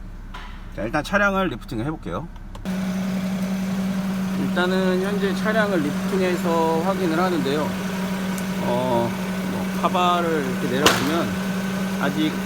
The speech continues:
오일이 누유되는 거는 보이지 않아요. 미션 오일이 누유가 없다라는 거는,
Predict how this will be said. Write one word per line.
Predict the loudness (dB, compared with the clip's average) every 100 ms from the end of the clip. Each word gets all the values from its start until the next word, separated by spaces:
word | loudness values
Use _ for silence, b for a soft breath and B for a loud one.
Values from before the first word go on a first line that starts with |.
| -2 -2 -2 -2 0
오일이 | 4 4 4
누유되는 | 4 4 4 4 4
거는 | 2 2
보이지 | 2 2 2
않아요. | 0 0 0 -2 -2 -4 -4 -2 -2 -2 -2
미션 | 0 2 2
오일이 | 2 2
누유가 | 4 4 4
없다라는 | 0 2 4 4 2 0
거는, | 2 0